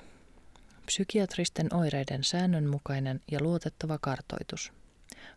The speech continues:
Vakavasti käytösoireilevilla nuorilla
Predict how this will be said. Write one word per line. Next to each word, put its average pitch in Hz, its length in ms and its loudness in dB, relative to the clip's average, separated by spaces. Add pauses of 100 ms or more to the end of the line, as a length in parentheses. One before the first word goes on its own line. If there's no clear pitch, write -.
Vakavasti 208 560 0
käytösoireilevilla 139 1120 -2
nuorilla 143 540 0